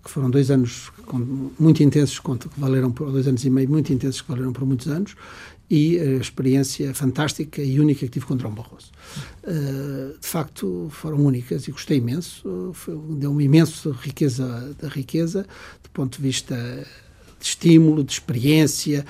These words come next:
do desafio. Eram, éramos uma geração, o Nuno Moraes Sarmento, eu, o Zé Matos Correia, o Zé Manuel Durão Barroso. Havia um trabalho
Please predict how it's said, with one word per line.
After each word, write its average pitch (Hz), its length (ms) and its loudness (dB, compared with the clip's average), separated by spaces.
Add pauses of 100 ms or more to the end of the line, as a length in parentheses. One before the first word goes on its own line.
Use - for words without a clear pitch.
(320)
do 147 120 -6
desafio. 160 760 4 (220)
Eram, 156 240 -2
éramos 165 240 6
uma 147 140 6
geração, 147 600 2
o 139 200 -6
Nuno 127 200 -6
Moraes 123 200 -4
Sarmento, 135 760 -4
eu, 139 280 -2
o 139 60 -6
Zé 131 120 -10
Matos 117 220 -10
Correia, 139 520 -6
o 127 60 -8
Zé 127 100 -10
Manuel 131 220 -6
Durão 131 180 -6
Barroso. 151 320 -8 (320)
Havia 156 300 6
um 143 80 6
trabalho 135 540 0